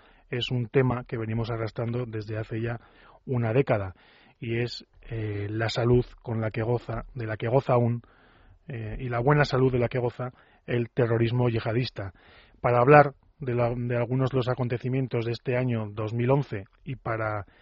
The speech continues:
fijar algunos puntos a los que tendremos que atender en el año dos mil doce y completar así lo que hablamos la semana pasada,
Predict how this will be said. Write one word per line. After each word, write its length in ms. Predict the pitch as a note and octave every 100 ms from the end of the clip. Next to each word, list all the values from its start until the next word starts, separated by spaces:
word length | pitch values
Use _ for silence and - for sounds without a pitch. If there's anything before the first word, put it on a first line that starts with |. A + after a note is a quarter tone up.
| _ -
fijar 420 | - A#2 C3+ C3
algunos 360 | B2 C3+ B2+
puntos 400 | - F3 F3+ C#3+
a 40 | A2+
los 120 | A#2
que 100 | A#2+
tendremos 380 | G#2+ A2 B2 -
que 80 | A#2+
atender 360 | B2 B2+ D#3
en 100 | A2
el 100 | A2
año 200 | A#2 A#2
dos 200 | A2 G#2
mil 160 | A#2+ B2
doce 360 | C#3+ - C#3 F3+
y 100 | B2
completar 480 | A2+ G2+ A2 B2 A#2
así 220 | G#2+ C3+
lo 100 | G#2+
que 80 | G#2+
hablamos 300 | A#2 A#2+ G2+
la 40 |
semana 240 | G#2 A2
pasada, 380 | A#2 B2+ C#3 C3+